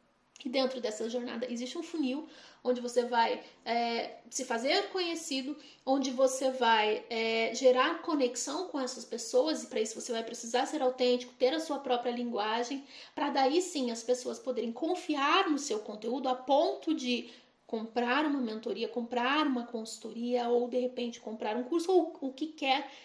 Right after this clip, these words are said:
que você queira vender ali no digital, né? Focado em produção de, de conteúdo de marketing político. Eu tô falando de marketing político, mas esse conteúdo ele serve também, por exemplo, se você for um, um advogado,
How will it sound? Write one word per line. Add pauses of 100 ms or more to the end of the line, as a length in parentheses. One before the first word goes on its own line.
(100)
que
você (160)
queira (540)
vender (260)
ali (100)
no
digital,
né?
Focado
em
produção
de,
de
conteúdo
de
marketing
político. (300)
Eu
tô
falando
de
marketing
político,
mas
esse
conteúdo
ele
serve
também,
por
exemplo,
se
você
for
um, (420)
um
advogado,